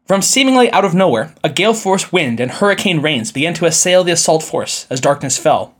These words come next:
The Korean sailors were soon begging their Mongol commanders to reconsider their landing, telling them that their ships had no chance of survival if they remained so close to shore, that they would be buffeted about like twigs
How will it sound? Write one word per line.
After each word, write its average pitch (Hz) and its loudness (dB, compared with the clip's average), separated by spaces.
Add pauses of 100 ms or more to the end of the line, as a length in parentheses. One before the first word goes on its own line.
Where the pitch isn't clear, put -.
(400)
The 151 -2
Korean 214 2
sailors 170 0 (140)
were 151 0
soon 190 2
begging 175 2
their 156 2
Mongol 156 0
commanders 147 -4
to 156 -4
reconsider 180 -2
their 127 -4
landing, 127 -4 (360)
telling 233 2
them 147 0
that 147 -4
their 220 2
ships 180 0
had 151 -2
no 170 0
chance 208 -2
of 165 -4
survival 151 0
if 135 -8
they 156 -2
remained 147 -2
so 147 -2
close 131 -4
to - -6
shore, 139 -2 (380)
that 170 -2
they 175 0
would 165 0
be 160 2
buffeted 165 2
about 151 0
like 135 -4
twigs 135 -4